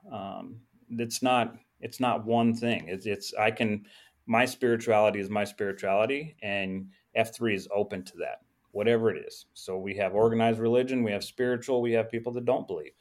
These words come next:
Um, and it's open to all that. So you're,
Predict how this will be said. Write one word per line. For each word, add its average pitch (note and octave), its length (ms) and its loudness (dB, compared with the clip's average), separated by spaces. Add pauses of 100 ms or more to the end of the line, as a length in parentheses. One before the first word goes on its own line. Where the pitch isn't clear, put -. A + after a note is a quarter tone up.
(320)
Um, G2 460 2 (480)
and G#2 560 -2
it's G#2+ 240 -6
open B2 340 0
to - 100 -6
all E2+ 280 -6
that. - 200 -14
So - 140 -12
you're, A2+ 320 -4